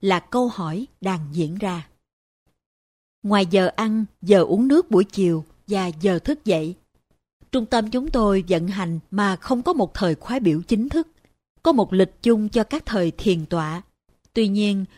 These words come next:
tùy hành giả quyết định họ có làm theo hay không.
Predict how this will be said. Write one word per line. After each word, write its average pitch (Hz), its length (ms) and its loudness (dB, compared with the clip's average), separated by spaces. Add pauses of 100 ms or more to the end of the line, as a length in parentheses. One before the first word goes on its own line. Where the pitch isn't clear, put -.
(220)
tùy 190 200 6
hành 170 260 -4
giả 165 360 -4
quyết 339 220 2
định 165 300 0
họ 165 240 -4
có 285 160 -4
làm 196 280 -4
theo 196 240 -4
hay 185 140 -4
không. 185 280 -6